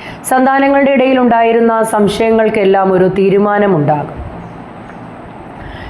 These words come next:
സന്താനങ്ങളുടെ വിദ്യാഭ്യാസം നടക്കുന്നത് വഴിയും ജോലി ലഭിക്കുന്നത് വഴിയും വിവാഹം നടക്കുന്നത് വഴിയും സന്തോഷിക്കാനുള്ള അവസരങ്ങൾ വന്നു ചേരും.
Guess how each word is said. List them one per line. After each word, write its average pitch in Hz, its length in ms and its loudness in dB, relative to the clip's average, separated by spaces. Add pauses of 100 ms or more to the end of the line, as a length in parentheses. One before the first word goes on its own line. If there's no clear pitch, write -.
(160)
സന്താനങ്ങളുടെ 247 720 2
വിദ്യാഭ്യാസം 214 760 2
നടക്കുന്നത് 196 640 2
വഴിയും 151 360 2 (760)
ജോലി 233 320 4 (180)
ലഭിക്കുന്നത് 196 580 2
വഴിയും 156 340 2 (600)
വിവാഹം 185 540 2
നടക്കുന്നത് 185 560 2
വഴിയും 156 340 2 (260)
സന്തോഷിക്കാനുള്ള 214 800 2 (180)
അവസരങ്ങൾ 170 580 0 (100)
വന്നു 156 340 2
ചേരും. 156 260 -6